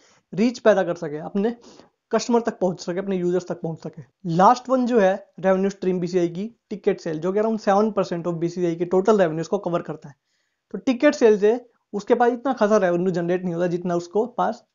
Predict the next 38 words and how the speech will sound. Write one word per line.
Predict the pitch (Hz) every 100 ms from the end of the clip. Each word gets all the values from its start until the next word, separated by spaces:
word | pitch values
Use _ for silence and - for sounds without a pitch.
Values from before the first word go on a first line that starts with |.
| -
जितना | 208 226
उसके | 214 202
पास | 160 185 185
बाकी | 170 185 208
दो | 170
रेवेन्यू | 180 160 165
स्ट्रीम | - 170 165
से |
जनरेट | 175 160 160 156
होता | 151 156
है। | 135 _ _ _ _ _ - _
तो | 285 285 - _ _ -
फ्रेंड्स, | 240 277 214
ये | 180 220 269
थे | 254 262 - _ _ _
basically | 180 190 226 214 226
जो | 220 180 -
how | - 208
बीसीसीआई | 196 180 208 220 190
earns। | 165 156 _ _ -
आपको | 220 262
पता | 277 302
है |
स्टार | - 240 214
स्पोर्ट्स | 220 220 208
ने | 226 226 185 _ -
कितने | 233 240
पैसे | 226 214 220
अर्न | 185 185
करे | 180 170
इंडिया | 175 180
इंग्लैंड | 175 165 165
सीरीज | 170 156
से? | - 156 - _ _ _ _ _
पाँच | 226 240
सौ | 247
करोड़ | 220 208
रुपए। | 175 165